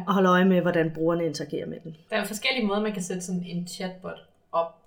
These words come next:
Speaker 2: på.
Speaker 1: Mhm.
Speaker 2: Fordi du kan både have det her meget åbne system,
Speaker 1: Mhm.
Speaker 2: hvor man bare kan skrive hvad som helst.
Speaker 1: Ja, det er
Speaker 2: Og
Speaker 1: det, jeg
Speaker 2: så
Speaker 1: kalder en fritekstbot.
Speaker 2: Den fritekst.
Speaker 1: Ja.
Speaker 2: Okay. Og hvad med de sådan lidt mere lukkede?
Speaker 1: Det kalder jeg en, øh, clickbot.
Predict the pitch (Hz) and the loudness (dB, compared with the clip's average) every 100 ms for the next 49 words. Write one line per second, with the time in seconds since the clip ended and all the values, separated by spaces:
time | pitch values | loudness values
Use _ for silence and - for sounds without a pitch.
0 | - 156 - 208 202 240 196 180 180 180 | -10 -10 -6 2 6 6 4 -4 -4 -6
1 | 196 185 190 220 214 185 180 - - - | -6 -4 2 2 2 0 0 -2 -12 -6
2 | 180 175 170 165 180 190 180 - 160 143 | 2 4 4 2 -2 -4 -6 -8 -10 -10
3 | - 220 214 196 196 180 175 170 170 175 | 0 6 8 8 6 6 6 4 0 0
4 | - 185 160 147 - 139 143 - - 196 | 0 0 0 -2 -4 -6 -8 -10 -2 0
5 | 160 214 226 - 220 185 180 196 175 175 | 4 4 4 6 4 6 4 4 4 2
6 | - - - - 403 - - - - - | 2 0 -2 0 4 4 4 2 2 8
7 | - - - - - - - - - 220 | 8 8 4 4 2 0 -6 -8 -8 0
8 | 226 277 311 269 240 214 208 202 196 185 | 4 4 2 0 0 -2 0 0 0 -2
9 | 180 185 165 - - - - 262 262 220 | -2 -4 -6 -8 -10 -10 0 2 4 6
10 | 190 185 - 180 170 143 131 - - - | 6 4 4 6 6 6 4 0 -4 2
11 | 294 302 - 156 127 | 2 2 2 2 4